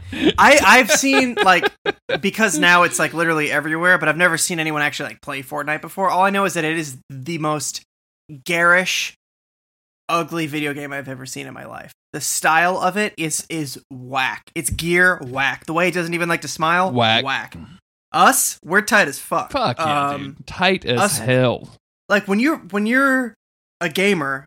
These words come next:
Speaker 1: I think it's important for young gamers to be ins-, inspired by very cool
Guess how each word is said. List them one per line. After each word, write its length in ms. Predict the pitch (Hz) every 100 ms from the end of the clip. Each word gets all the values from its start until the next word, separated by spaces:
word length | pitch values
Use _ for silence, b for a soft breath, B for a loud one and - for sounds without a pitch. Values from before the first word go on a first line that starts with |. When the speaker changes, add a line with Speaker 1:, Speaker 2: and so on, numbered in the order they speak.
| -
Speaker 1:
I 80 | 170
think 200 | 247 254
it's 100 | 208
important 680 | 185 - 185 165 170 160 160
for 100 | - 160
young 340 | 151 165 175
gamers 640 | 156 175 143 131 131 - _ _ -
to 80 | 160
be 160 | 170
ins-, 240 | 160 - -
inspired 640 | 160 143 - 170 175 170
by 260 | 151 147 123
very 380 | 139 156 151 151
cool 540 | 131 156 139 131 127